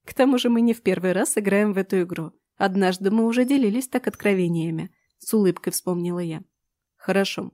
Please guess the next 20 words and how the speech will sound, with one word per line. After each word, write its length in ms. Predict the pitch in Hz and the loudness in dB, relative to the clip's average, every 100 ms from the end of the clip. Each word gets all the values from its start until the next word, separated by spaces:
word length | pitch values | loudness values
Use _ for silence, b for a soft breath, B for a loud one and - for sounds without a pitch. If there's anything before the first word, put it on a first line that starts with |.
| _ - | _ -4
я 280 | 196 202 | 2 2
отвечу 320 | 208 247 254 196 | 2 -2 0 0
на 120 | 185 | 0
твой 180 | 185 175 | -2 -2
вопрос, 440 | 170 185 160 - B B B | -2 -2 -4 -6 B B B
а 100 | 180 | 0
потом 340 | 190 - 202 | 0 2 0
ты 160 | 180 190 | 2 2
расскажешь 580 | 240 - 185 175 175 185 | 2 2 0 0 -2 -4
о 60 | |
тех 220 | 170 170 | -2 -2
откровениях. 800 | 190 - 196 170 160 170 190 - _ _ | -2 -2 0 0 -2 -4 -8 -16 _ _
Хочу 400 | - 190 175 190 | -4 -2 0 -2
знать 340 | 175 190 208 | 2 2 2
о 40 | 170 | 0
тебе 260 | - 170 | -4 -4
больше», 480 | 160 170 160 - - _ _ _ | -2 -2 -4 -6 -12 _ _ _
тихо 280 | - 170 165 | -6 -4 -4
произнес 540 | - 175 180 165 - | -4 -4 -4 -6 -4
Эрс, 300 | 208 226 - | -6 -6 -10